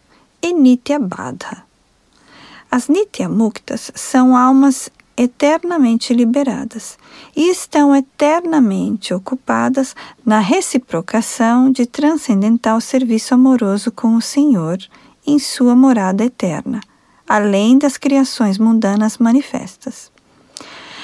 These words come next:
Mas as Nitya Baddha, ou as almas eternamente condicionadas, são confiadas à sua energia externa, Maya,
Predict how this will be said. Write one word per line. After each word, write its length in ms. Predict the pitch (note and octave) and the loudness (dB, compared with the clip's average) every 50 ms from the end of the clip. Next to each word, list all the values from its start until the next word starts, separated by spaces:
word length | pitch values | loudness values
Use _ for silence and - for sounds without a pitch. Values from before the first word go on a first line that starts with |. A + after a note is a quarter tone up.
| - - | -20 -4
Mas 280 | - B3 C4 C#4 C4+ D#4 | 0 2 2 2 2 2
as 160 | D4+ C#4+ - | 0 0 0
Nitya 400 | - D#4 F4+ G#4 G#4 - - F#3 | 0 2 2 0 0 -2 -4 -6
Baddha, 640 | G3 F#3 - - - G3+ G#3+ G3 F#3+ G#3+ - A3+ - _ _ _ _ _ _ _ _ _ - | -4 -6 -6 -4 -2 -2 0 0 -2 -4 -6 -10 -12 _ _ _ _ _ _ _ _ _ 0
ou 200 | G3 G3+ G3 G#3 | 0 2 4 2
as 220 | A3 A3+ F#3+ - | 2 2 0 0
almas 480 | A#3 A3 G3+ F3+ E3 - - E3+ F3+ - | 2 2 2 2 0 -2 -4 -4 -4 -6
eternamente 840 | F3 F3+ - G3 F#3+ G3 G#3+ A3 A3+ A3+ A3+ G#3 F#3+ F3+ F3+ - - | -6 -4 -2 -2 0 0 0 2 2 2 2 2 0 -2 -6 -8 -10
condicionadas, 1040 | - - F3+ D#3 - D#3+ - - - A#3 A#3+ A3+ F#3+ F3+ F#3+ G3+ A#3+ A3+ - - - - - - - - _ | -10 -8 -8 -8 -8 -8 -8 -4 -2 0 0 0 0 0 -2 -2 -4 -6 -8 -12 -18 -20 -20 -20 -20 -20 _
são 280 | - - - C#4+ C#4 C4+ | -12 -4 0 2 2 2
confiadas 760 | - D#4 D#4 D#4 - - E4 C4+ A3+ A3+ A#3 C4 B3+ A#3+ - | 2 2 0 0 0 0 0 2 2 2 2 2 2 2 2
à 80 | C4+ | 0
sua 240 | B3+ - - - B3 | 0 -2 0 0 2
energia 440 | A#3+ A#3+ B3+ B3+ B3+ A3+ - B3+ C4 | 4 4 4 4 2 2 0 0 0
externa, 680 | C#4+ - - - - F#3 D#3 - - - - G3 F#3+ - _ _ _ _ - | 0 -2 -6 -6 -6 -6 -6 -6 -8 -10 -10 -10 -12 -14 _ _ _ _ -8
Maya, 680 | - E3 D#3 C3 - - C3 C#3+ D#3 F#3 B3 D4 E4+ | -6 -6 -6 -6 -8 -8 -8 -6 -2 -2 -2 -2 -2